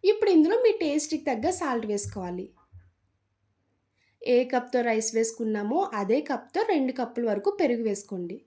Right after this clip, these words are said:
పెరుగు వేసుకున్నప్పుడు మాత్రం ఇలా గడ్డ పెరుగు ఉండాలి. ఇలా గడ్డ పెరుగు ఉండడం వల్ల కమ్మగా ఉంటది. దద్దోజనం టేస్ట్ కూడా చాలా బాగుంటది. ఒకటి పచ్చిమిర్చి చిన్న ముక్కల్లా కట్ చేసుకొని వేసుకోవాలి.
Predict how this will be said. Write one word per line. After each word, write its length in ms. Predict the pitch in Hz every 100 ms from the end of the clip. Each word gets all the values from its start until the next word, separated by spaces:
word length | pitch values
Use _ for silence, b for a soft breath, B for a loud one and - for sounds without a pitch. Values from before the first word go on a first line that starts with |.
| _ _ _ _ _ _ -
పెరుగు 300 | 220 220 233
వేసుకున్నప్పుడు 600 | 240 233 - 233 220 226
మాత్రం 240 | 214 240 370
ఇలా 140 | 269 294
గడ్డ 300 | 220 196 226
పెరుగు 280 | 240 226
ఉండాలి. 360 | 208 196 180 180 - _ _ _ _ _ -
ఇలా 180 | 214 220
గడ్డ 300 | 214 190 220
పెరుగు 300 | 254 254 247
ఉండడం 260 | 226 233 226
వల్ల 180 | 220 240
కమ్మగా 460 | 254 220 214 214 233
ఉంటది. 420 | 233 226 226 226 339
దద్దోజనం 640 | 240 202 190 262 277 311
టేస్ట్ 380 | 294 247 240 -
కూడా 200 | 262 254 254
చాలా 480 | - 233 208 214 254
బాగుంటది. 540 | 226 202 196 185 - - _ _ _ _ _ _ _ _ _ _ _ _ _ _ _ _ _ -
ఒకటి 320 | 339 359 453
పచ్చిమిర్చి 600 | 466 349 - 320 330 453
చిన్న 260 | 453 440 392
ముక్కల్లా 360 | 381 339 320 320
కట్ 220 | 294 285
చేసుకొని 360 | 254 254 359
వేసుకోవాలి. 600 | 415 262 - 220 196 185